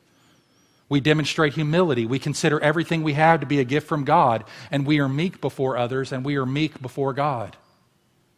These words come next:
In other words, Luke, the great evangelist to the rich,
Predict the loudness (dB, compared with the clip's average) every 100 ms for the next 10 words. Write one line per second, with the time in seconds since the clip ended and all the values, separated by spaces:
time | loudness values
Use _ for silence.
0 | _ _ _ _ _ _ -4 4 4 6
1 | 4 2 0 -4 -12 -16 _ _ _ _
2 | 2 6 6 4 -8 _ _ _ _ -2
3 | 6 6 8 6 6 4 2 0 2 2
4 | 4 6 6 4 -2 -8